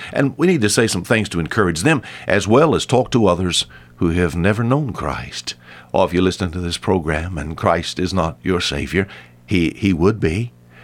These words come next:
My friend, the problem is not on God's end, it's on your end. Oh, there was a time I, I spent,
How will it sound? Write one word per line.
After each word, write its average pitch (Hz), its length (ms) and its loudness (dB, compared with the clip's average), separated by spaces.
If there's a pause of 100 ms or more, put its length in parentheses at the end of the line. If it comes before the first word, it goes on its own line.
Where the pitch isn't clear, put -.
(220)
My 127 160 -4
friend, 113 200 2
the 95 60 0
problem 110 380 0
is 82 80 -6
not 95 180 2
on 87 140 -2
God's 87 320 0
end, 90 200 -4
it's 98 200 -2
on 85 180 0
your 80 260 0
end. 78 260 -6 (340)
Oh, 104 140 2
there 101 80 4
was 98 180 2
a 95 80 -4
time 101 420 0
I, 101 360 0 (440)
I 120 200 0
spent, - 420 -2